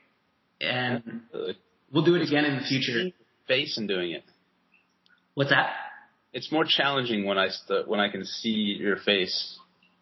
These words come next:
Speaker 2: Like, I complained the first time I did a podcast 'cause I couldn't see it. Now I see it, I'm like, "Man, this is, like, a whole nother level." Now you have to, we're interacting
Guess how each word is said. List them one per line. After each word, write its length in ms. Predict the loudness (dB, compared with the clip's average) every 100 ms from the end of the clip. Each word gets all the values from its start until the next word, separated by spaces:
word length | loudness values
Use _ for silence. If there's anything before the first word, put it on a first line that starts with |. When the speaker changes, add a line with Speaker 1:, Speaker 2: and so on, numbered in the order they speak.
| _ _ 2
Speaker 2:
Like, 120 | 2
I 100 | 2
complained 600 | 0 -2 2 2 2 -2
the 160 | -6 0
first 260 | 0 4
time 140 | 2 2
I 40 |
did 100 | 0
a 40 | 0
podcast 460 | 0 0 0 0
'cause 140 | 0 -2
I 80 | 0
couldn't 220 | 4 2 4
see 120 | 0
it. 140 | 0
Now 200 | 2 2
I 40 | 2
see 180 | 2 2
it, 60 |
I'm 100 | 2
like, 220 | 0 -4 -2
"Man, 240 | -4 -2
this 140 | -6
is, 120 | -8 -4
like, 200 | -4 0
a 40 |
whole 140 | 0 2
nother 220 | 0 0
level." 400 | 2 0 0 -6 0
Now 160 | 2 4
you 140 | 2
have 120 | 2
to, 160 | 0 -2 -4 _ -2
we're 180 | 2 2
interacting 840 | 2 2 2 0 -2 -4 -2 -4